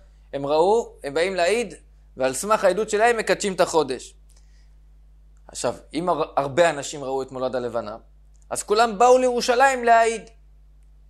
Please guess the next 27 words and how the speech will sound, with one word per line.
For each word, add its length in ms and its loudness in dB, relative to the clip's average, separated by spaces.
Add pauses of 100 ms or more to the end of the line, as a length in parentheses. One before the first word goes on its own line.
(1500)
הבעיה 640 4 (160)
שמי 300 -10
שיוצא 340 -4
מחוץ 440 -6
לתחום, 560 0 (960)
הרי 240 -6
כל 200 0
אחד 220 0
מותר 220 -2
לו 100 0
ללכת 320 -2
בשבת 440 -4
את 100 -16
כל 180 -2
העיר 200 -2
איפה 160 -8
שהוא 260 -10
גר, 180 -8 (840)
מותר 280 -2
לו 60 0
לצאת 240 0
עד 160 -2
אלפיים 320 2
אמה 160 0
מחוץ 400 -4
לעיר 200 0
שלו, 360 -8